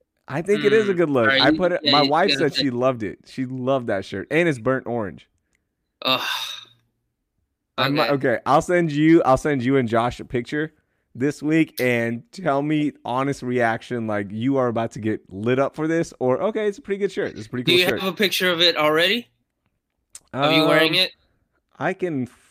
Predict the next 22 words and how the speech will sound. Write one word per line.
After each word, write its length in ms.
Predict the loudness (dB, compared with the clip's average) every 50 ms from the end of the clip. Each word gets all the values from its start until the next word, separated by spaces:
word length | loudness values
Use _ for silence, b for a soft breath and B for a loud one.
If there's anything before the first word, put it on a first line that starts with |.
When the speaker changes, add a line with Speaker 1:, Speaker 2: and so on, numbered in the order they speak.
| _ _ _ _
Speaker 1:
find, 480 | -10 -8 -6 -6 -4 -4 -4 -2 0 2
no, 160 | 2 2 2
not 260 | 2 2 2 4 2
of 100 | 2 2
me 180 | 0 0 0 -2
wearing 460 | -2 -2 -2 0 0 0 0 -2 -2
Speaker 2:
Ah, 120 | -4 -6
Speaker 1:
it, 140 | -8 -10 -8
Speaker 2:
damn. 180 | -8 -8 -8 -8
Speaker 1:
no. 60 | -8 -6
Speaker 2:
I 40 | -6
was 100 | -2 -2
gonna 140 | -2 -2
say, 200 | 0 0 0 0
send 220 | 2 0 0 0 0
it 100 | -2 -2
to 80 | -2 -2
me 120 | 0 0
now 320 | 2 2 2 2 2 2 0
and 100 | 0 -2
I'll 120 | -2 -2
react. 480 | -2 -2 -2 -2 -2 -4 -8 -14 -20